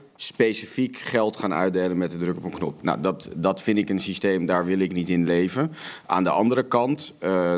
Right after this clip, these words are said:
de, de, de, de crypto, eh, eh, wereld of, eh, ik zeg maar even simpeler, die alternatieven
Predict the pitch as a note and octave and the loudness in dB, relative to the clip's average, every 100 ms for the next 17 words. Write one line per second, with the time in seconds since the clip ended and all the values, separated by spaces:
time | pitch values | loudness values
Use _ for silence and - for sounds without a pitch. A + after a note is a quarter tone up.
0 | E2 E2+ F2 D#2+ D#2+ D#2 - - E2 D#2+ | 0 0 0 0 -4 -6 -6 -2 0 2
1 | D2+ - D#2+ D#2 - A#2 - F2+ E2 D#2 | 0 -4 -4 -4 0 0 2 0 0 -2
2 | - D#2+ D#2+ D#2+ C2+ - - D#2 D#2 D#2 | -2 -2 0 0 -2 -6 -4 0 0 0
3 | D2+ E2+ D#2+ G2 B2 C#2 D#2+ - - - | 0 2 2 0 -2 -4 -4 -4 -14 -20
4 | - - - C2 - C2 D#2+ C2+ D#2 - | -20 -12 -8 -6 -4 -2 0 0 0 0
5 | F2 D#2+ F2 E2+ C2 F#2 F#2 E2+ C3+ G#2+ | 0 2 0 2 2 2 0 2 0 0
6 | E2+ | -2